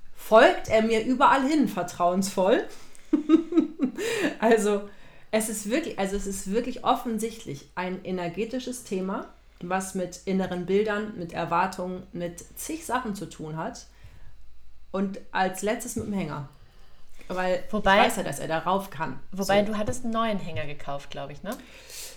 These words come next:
Speaker 1: Ja, stimmt. Das, ähm, stimmt.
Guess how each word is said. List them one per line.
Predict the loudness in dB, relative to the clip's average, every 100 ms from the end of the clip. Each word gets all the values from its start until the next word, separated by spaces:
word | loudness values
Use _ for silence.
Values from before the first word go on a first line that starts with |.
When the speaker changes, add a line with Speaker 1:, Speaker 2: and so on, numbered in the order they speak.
| -10 -8 0
Speaker 1:
Ja, | 8 8 8
stimmt. | 4 2 2 4
Das, | 4 4 -2
ähm, | 4 6 6 2 0 -2 -12 -20 -10
stimmt. | -4 2 2 0